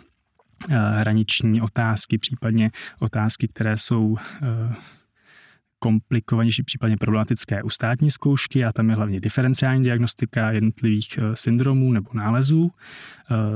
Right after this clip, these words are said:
je tam oddíl farmakoterapie, který se zaměřuje na léčiva, kterými internista, eh, disponuje nebo které by měl znát. A je tam také, eh, oddíl vyšetřovací metody, eh, výživa,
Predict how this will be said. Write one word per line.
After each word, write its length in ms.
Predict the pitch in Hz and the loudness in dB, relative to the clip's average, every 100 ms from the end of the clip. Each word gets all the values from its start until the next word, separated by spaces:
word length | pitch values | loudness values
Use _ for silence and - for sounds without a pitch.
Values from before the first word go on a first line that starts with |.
| - | -4
je 160 | - 110 | -2 0
tam 220 | 113 110 | 2 2
oddíl 400 | 113 110 110 - | 2 2 0 0
farmakoterapie, 1200 | - - 104 113 - 147 - 147 143 151 151 160 160 - - - _ - - | -8 -4 0 2 2 -2 0 0 0 0 2 0 -2 -8 -20 -20 _ -18 -4
který 220 | 113 104 | -2 0
se 140 | - | 0
zaměřuje 640 | 110 110 104 113 107 107 107 - | 2 2 2 2 2 0 -2 0
na 280 | 107 98 - - - _ _ _ _ _ _ - | 0 0 -6 -14 -20 _ _ _ _ _ _ -2
léčiva, 540 | 107 107 - 117 110 | 0 0 2 2 0
kterými 320 | - 113 110 | -2 0 2
internista, 640 | 104 107 107 110 - 107 107 - - - | 2 0 0 -2 -2 -2 -4 -6 -18 -6
eh, 80 | 107 | -2
disponuje 480 | 107 - 135 143 135 | -2 0 0 2 2
nebo 160 | 104 | 0
které 240 | 104 107 104 | -2 -2 0
by 80 | 110 | 2
měl 220 | 92 90 | 0 -2
znát. 400 | 98 101 135 180 - _ - - _ _ - | -2 0 0 -2 -6 _ -20 -20 _ _ -2
A 280 | 107 104 104 | 0 0 0
je 140 | 135 104 | -2 -2
tam 160 | 110 | 0
také, 500 | 110 107 107 101 104 | -2 -2 -2 -2 -4
eh, 40 | - 104 98 101 104 107 | -4 -4 -4 -6 -6 -6
oddíl 440 | - 107 107 104 110 | -2 0 0 0 -2
vyšetřovací 580 | - 120 131 117 - | -2 0 0 -2 2
metody, 480 | 120 113 113 104 104 | 0 2 0 0 0
eh, 560 | - - - - 113 104 | -4 -16 -18 -4 -2 2
výživa, 540 | 101 98 104 101 98 | 2 2 0 0 -2